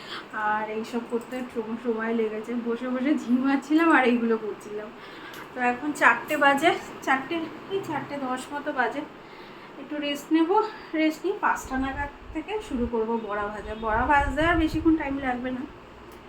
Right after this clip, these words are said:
তো এর মধ্যে যা যা দেওয়ার, নারকেল দেবো, ময়দা দেবো, আহ, চালের গুঁড়ি দেবো, কনডেন্স মিল্ক দেবো, তারপরে, আহ, চিনি তো দেবোই। তো এইসব দিয়ে বড়া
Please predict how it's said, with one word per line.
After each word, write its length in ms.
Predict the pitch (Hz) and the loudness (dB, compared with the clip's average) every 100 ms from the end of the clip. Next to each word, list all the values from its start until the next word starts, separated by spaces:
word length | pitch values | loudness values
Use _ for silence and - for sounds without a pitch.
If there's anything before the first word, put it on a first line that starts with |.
| - - | -18 -8
তো 60 | - | -2
এর 140 | 277 | 0
মধ্যে 320 | 269 262 285 | 2 0 0
যা 220 | 285 262 247 | 4 4 6
যা 120 | 262 | 4
দেওয়ার, 260 | 254 254 | 6 6
নারকেল 400 | 254 226 220 240 | 6 4 2 0
দেবো, 240 | 233 233 240 | 0 2 2
ময়দা 360 | 240 220 226 | 0 -2 -4
দেবো, 400 | 226 226 233 233 233 - | -4 -4 -2 -2 -2 -10
আহ, 60 | 240 220 214 214 220 | -10 -6 -4 -4 -6
চালের 320 | 226 226 226 226 | -4 -2 -2 -2
গুঁড়ি 180 | 226 220 | -4 -2
দেবো, 380 | 220 220 226 240 - - - - | -2 -2 -6 -6 -8 -8 -8 -6
কনডেন্স 360 | 247 240 240 240 | -2 0 0 0
মিল্ক 240 | 240 240 226 220 | 0 0 -2 -2
দেবো, 440 | 240 240 247 247 - - - - - - - - - | 0 4 4 2 -4 -16 -20 -20 -20 -20 -20 -20 -12
তারপরে, 680 | 233 226 226 240 233 233 233 | -6 -6 -4 -6 -4 -4 -4
আহ, 880 | 240 - - 240 233 226 226 226 226 - - | -6 -12 -10 -4 -4 -4 -4 -4 -6 -8 -4
চিনি 260 | 269 254 254 | 4 4 6
তো 80 | |
দেবোই। 460 | 240 240 233 233 233 233 - - - - - - - - - - | 4 6 4 2 0 -2 -6 -6 -8 -10 -12 -6 -6 -8 -16 -12
তো 140 | 359 359 | -4 0
এইসব 420 | 339 311 320 269 | 2 2 2 2
দিয়ে 160 | 311 302 | 0 2
বড়া 360 | 262 233 240 | 4 6 4